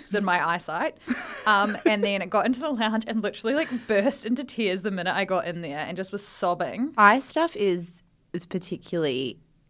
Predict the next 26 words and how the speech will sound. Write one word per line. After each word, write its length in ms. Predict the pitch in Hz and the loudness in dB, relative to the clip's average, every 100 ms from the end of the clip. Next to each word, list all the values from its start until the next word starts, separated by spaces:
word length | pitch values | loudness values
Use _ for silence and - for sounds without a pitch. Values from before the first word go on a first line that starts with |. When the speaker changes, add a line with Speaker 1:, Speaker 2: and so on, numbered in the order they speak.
| - | -12
Speaker 2:
confronting. 640 | 170 151 156 143 151 - | -8 -4 -2 -4 -6 -6
Like, 140 | 143 151 | -6 -4
if 140 | 165 | 0
Speaker 1:
Yeah. 40 | 165 | 2
Speaker 2:
I 80 | |
get 180 | 160 - | 2 0
something 240 | - 156 151 | -4 -6 -4
in 100 | 147 | -2
my 120 | 143 | -2
eye 280 | 131 139 139 | 0 -2 -2
or 80 | 139 | -2
my 220 | 131 127 135 135 | -4 -4 -4 -6
eye's 160 | 143 | -6
red 200 | 131 123 | -6 -4
or 80 | 120 | -4
my 220 | 123 110 | -4 -4
eye 40 | 135 | -4
whatever, 320 | 139 - - | -4 -6 -8
it 180 | - 147 | -8 -10
just, 360 | 143 - - - | -12 -14 -20 -12
it 220 | 147 - | -10 -6
does 360 | 135 98 135 - | -4 -4 -8 -14
affect 380 | - - - - | -14 -14 -16 -14
you 140 | 107 | -14
psychologically 800 | - 135 - 143 - - - - | -10 -12 -10 -10 -10 -12 -10 -10
big, 340 | 156 262 277 | -10 -12 -12